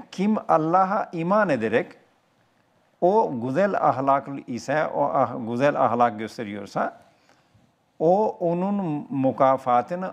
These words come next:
ahirette de görecektir. Ama kim bu dünya için sadece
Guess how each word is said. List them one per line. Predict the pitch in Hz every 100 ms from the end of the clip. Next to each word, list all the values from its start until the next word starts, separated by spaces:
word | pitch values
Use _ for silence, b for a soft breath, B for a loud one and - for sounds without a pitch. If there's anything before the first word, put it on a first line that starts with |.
| -
ahirette | 143 143 156 185 180 160
de | 143
görecektir. | 123 104 92 90 98 - _ _ _ _ -
Ama | 170 165 -
kim | 190 175
bu | 143
dünya | 156 170 175
için | 143 139
sadece | 131 117 110